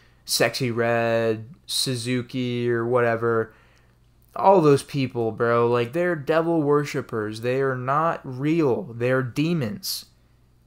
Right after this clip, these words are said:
They don't have real problems because they sold their soul. People lose track of reality because they're so infatuated with the Instagram reels,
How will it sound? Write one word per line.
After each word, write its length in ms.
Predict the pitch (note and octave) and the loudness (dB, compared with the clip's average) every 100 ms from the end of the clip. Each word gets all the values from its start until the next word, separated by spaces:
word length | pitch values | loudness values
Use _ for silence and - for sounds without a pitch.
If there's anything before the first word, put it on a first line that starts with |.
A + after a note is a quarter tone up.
| - | -4
They 300 | C3+ C#3 C3+ | 2 4 2
don't 400 | A#2+ D3 F3+ D#3 | 0 0 0 -2
have 420 | C#3+ D#3+ D3 A2+ | -6 -2 -2 -2
real 240 | C3 D3 | 0 0
problems 680 | A#2+ - C3 C3 B2 B2+ B2 | 0 -2 2 2 2 -4 -6
because 480 | - B2 - C3 A#2 | -10 -12 -6 -6 -4
they 180 | B2+ D3 | -4 -4
sold 420 | D3 D3 D3+ C3+ | -6 -6 -6 -4
their 140 | C3+ | -4
soul. 580 | C3 - C#3+ C#3+ A2 - _ _ _ _ _ _ | -4 -4 -2 0 0 -6 _ _ _ _ _ _
People 440 | G#3+ G#3+ A#3+ D3 | -8 -2 0 0
lose 540 | C3+ D#3+ F3+ F#3 F3 C#3+ | 2 2 4 4 2 -2
track 420 | - C#3+ C#3 C#3+ | -6 -4 -4 -4
of 120 | C3 | -6
reality 680 | B2 A2+ A2+ A#2+ A#2+ A2+ A2 | -2 0 2 2 2 -2 -6
because 280 | A2+ B2 A#2 | -6 -6 -4
they're 140 | A#2+ | -6
so 340 | A#2+ C#3+ C#3+ | -4 -4 -2
infatuated 840 | C3+ - A2+ A2 A#2 B2+ A#2 A2+ A2+ | -4 -4 -6 -6 -8 -8 -6 -6 -6
with 140 | A2+ | -10
the 120 | A#2 | -10
Instagram 580 | A2+ A2 B2+ A#2 A#2 A2+ | -10 -10 -10 -8 -8 -6
reels, 360 | A2+ A2+ A2+ | -4 -2 -2